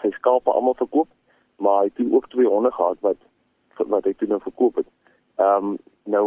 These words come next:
mense dink baie keer, ja, dis 'n, dis wreed, jy verkoop nou 'n hond en hoe verkoop jy nou 'n hond? Maar die waarheid is, hierdie honde is geteel, ehm,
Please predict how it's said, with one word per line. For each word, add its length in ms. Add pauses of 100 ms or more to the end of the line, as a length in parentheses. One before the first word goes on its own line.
(100)
mense 320
dink 200
baie 200
keer, 200
ja, 160
dis 200
'n, 220 (220)
dis 160
wreed, 220
jy 80
verkoop 360
nou 140
'n 120
hond 180
en 80
hoe 180
verkoop 260
jy 80
nou 140
'n 80
hond? 160 (420)
Maar 100
die 120
waarheid 300
is, 100
hierdie 240
honde 180
is 100
geteel, 540 (760)
ehm, 420